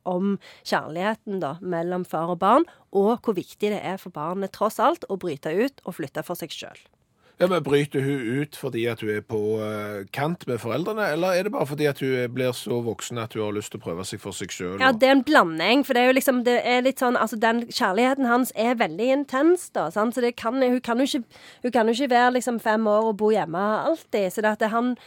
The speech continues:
Speaker 1: på en måte klarer ikke å akseptere det, og hun, eh, klarer heller ikke helt si-, å liksom, eh, bearbeide det ordentlig f-, før begge foreldrene er døde, da. Det er det som skjer på slutten av boka, og da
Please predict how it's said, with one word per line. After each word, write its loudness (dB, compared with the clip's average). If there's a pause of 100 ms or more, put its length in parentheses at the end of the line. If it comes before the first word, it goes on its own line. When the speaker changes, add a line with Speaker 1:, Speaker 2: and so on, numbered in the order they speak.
(200)
Speaker 1:
på -2
en 2
måte -2
klarer -2
ikke -6
å -16
akseptere -4
det, -10
og 0
hun, 2 (320)
eh, 2
klarer 2
heller 2
ikke -2
helt -2
si-, -4
å -4
liksom, -6 (460)
eh, 0 (400)
bearbeide 6
det 0
ordentlig 0
f-, -16
før 8
begge 0
foreldrene -2
er 0
døde, 0
da. 6
Det 2
er 2
det 4
som -2
skjer -2
på -8
slutten -6
av -6
boka, -4
og -2
da 2